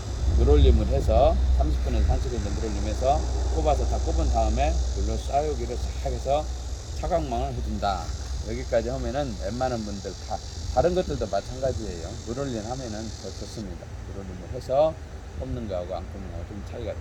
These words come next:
있고, 그 다음에 뭐 가정에서 뭐 밝은 재 뭐 계속 묻혀갖고, 물론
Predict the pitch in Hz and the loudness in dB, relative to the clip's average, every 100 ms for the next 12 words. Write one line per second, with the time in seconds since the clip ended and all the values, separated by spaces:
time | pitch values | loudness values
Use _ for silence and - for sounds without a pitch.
0 | 104 107 104 90 - - - - 107 101 | -10 -8 -8 -8 -8 -12 -12 -10 -8 -6
1 | 98 117 113 98 92 - 110 135 123 104 | -4 -4 -4 -4 -4 -4 -4 -4 -4 -4
2 | 98 92 - - - 95 90 - - - | -4 -4 -10 -14 -10 -10 -8 -10 -12 -12
3 | - 127 143 151 131 117 98 92 87 101 | -2 0 0 -2 2 0 0 -4 -8 -2
4 | 131 127 - - - 131 117 - 95 - | 0 0 -2 -2 -2 2 2 2 -6 -6
5 | - - - - - 92 113 143 117 | -8 -6 -6 -6 -6 -8 -2 0 0